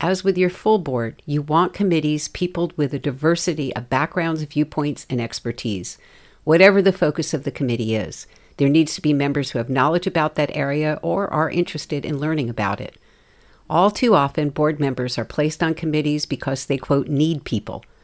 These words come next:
Asking members to serve on a committee should be made in consideration of their background, skills, and interest. And it's also wise to look at the personality of the committee. You don't want to have all strong personalities in one committee.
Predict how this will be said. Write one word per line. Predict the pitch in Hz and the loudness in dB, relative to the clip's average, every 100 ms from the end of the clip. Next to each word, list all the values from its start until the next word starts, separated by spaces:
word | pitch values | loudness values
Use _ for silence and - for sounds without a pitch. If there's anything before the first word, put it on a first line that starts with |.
| _ _ _ _ | _ _ _ _
Asking | 143 165 - 220 | 0 0 2 4
members | 185 175 175 175 | 4 4 2 0
to | 160 | -6
serve | - 160 151 | -2 2 2
on | 160 160 | 0 -2
a | |
committee | 160 165 147 143 | -2 -2 0 -2
should | 135 131 - | -4 -6 -4
be | 135 | -2
made | 135 139 | -2 -2
in | 135 | -4
consideration | - 123 - 160 151 143 - 139 | -6 -4 -2 0 0 -2 -2 -4
of | 131 | -4
their | 117 | -4
background, | 120 120 123 147 135 | -2 -2 -2 -4 -4
skills, | - - 120 120 123 | -4 0 0 0 0
and | 123 | 0
interest. | 135 - - - - _ _ _ _ | 0 -4 -10 -16 -20 _ _ _ _
And | 135 | 0
it's | 156 160 | 0 2
also | 196 233 - 135 | 2 2 0 0
wise | 123 90 67 - | -2 -2 -6 -12
to | - | -4
look | 139 143 | -2 0
at | 147 | -2
the | |
personality | 139 143 139 151 139 156 147 113 | -2 -2 -2 0 0 2 2 0
of | 101 | -4
the | - | -6
committee. | - 95 76 - - _ - _ | -6 -6 -8 -14 -20 _ -20 _
You | 139 | 2
don't | 143 170 | 6 6
want | 151 180 | 4 2
to | 156 | 2
have | 151 | 0
all | 135 147 | 2 0
strong | - 160 156 | 0 0 0
personalities | - 160 - 151 127 127 135 135 - | -2 -4 -2 -2 0 -2 -2 -4 -2
in | 139 | -2
one | 123 120 | 0 -2
committee. | - 123 127 - | -2 -4 -2 -4